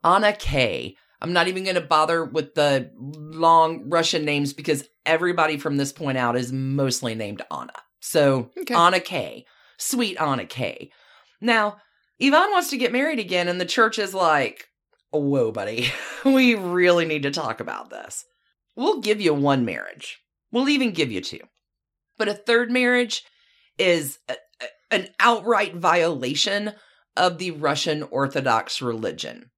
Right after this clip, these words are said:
Speaker 1: We gave you that third marriage with Marfa just 'cause we felt like it, but this fourth marriage you want is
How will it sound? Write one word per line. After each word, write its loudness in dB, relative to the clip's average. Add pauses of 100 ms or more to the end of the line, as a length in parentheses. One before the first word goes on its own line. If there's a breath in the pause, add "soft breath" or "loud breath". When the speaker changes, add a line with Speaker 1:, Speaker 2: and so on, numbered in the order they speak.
(680)
Speaker 1:
We 0
gave 2
you 0
that 4
third 0
marriage -2
with -6
Marfa -6 (180)
just -2
'cause -4
we -6
felt 4
like 2
it, -2
but -2
this -2 (140)
fourth 2
marriage -4
you -4
want -4 (340 soft breath)
is -4